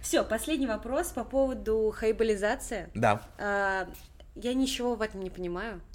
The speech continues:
Speaker 1: Мне нравится сама концепция, но, может быть, ты расскажешь буквально три, наверное, основные идеи хайболов, почему это классно сейчас?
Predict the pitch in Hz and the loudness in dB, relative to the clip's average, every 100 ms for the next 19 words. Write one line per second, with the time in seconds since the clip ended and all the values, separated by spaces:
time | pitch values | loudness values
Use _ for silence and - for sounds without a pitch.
0 | - 196 214 214 220 - 170 165 175 - | -6 -2 0 2 0 -2 -8 -6 -2 0
1 | 208 - 180 160 - 196 196 196 196 - | 0 -6 -8 -8 -10 -8 -6 -6 -6 -8
2 | - - - 190 190 202 180 180 - - | -16 -18 -14 -10 -8 -8 -10 -12 -14 -10
3 | 185 196 180 175 - 233 262 247 - - | -8 -6 -6 -6 -6 -6 -4 -8 -10 -14
4 | - 190 214 208 175 160 156 - - 170 | -6 -2 -2 -4 -6 -8 -10 -14 -10 -6
5 | 175 185 156 151 147 143 143 143 139 151 | -4 -4 -6 -8 -10 -10 -10 -12 -14 -16
6 | - - - - - 165 190 185 185 175 | -18 -18 -18 -14 -10 -8 -4 -2 -2 -2
7 | 156 143 180 233 220 160 - - - 175 | -4 -6 -4 -2 -4 -6 -12 -18 -8 -6
8 | 165 143 156 196 202 165 - - 151 - | -6 -6 -6 -4 -6 -8 -14 -14 -12 -10
9 | 160 156 190 220 - 156 151 147 151 156 | -10 -8 -8 -10 -12 -12 -10 -14 -10 -8
10 | 190 - 151 139 - 143 - 127 131 - | -8 -10 -12 -12 -14 -14 -14 -10 -8 -8